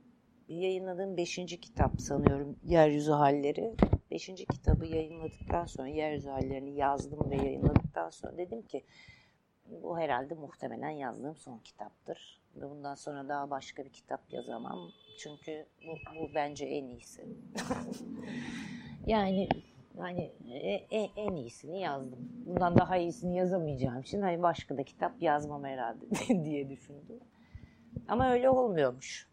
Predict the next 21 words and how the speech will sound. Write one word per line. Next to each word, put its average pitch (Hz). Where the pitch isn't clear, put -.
Sonra 196
anladım 208
ki, -
e, 185
e, 165
hayat 180
orada, 175
e, 160
o 170
kitapla 190
bitmiyor 131
yani. 131
Serüven 180
devam 123
ediyor, 127
hayat 170
devam 127
ediyor 151
ve, 190
e, 147
yani 139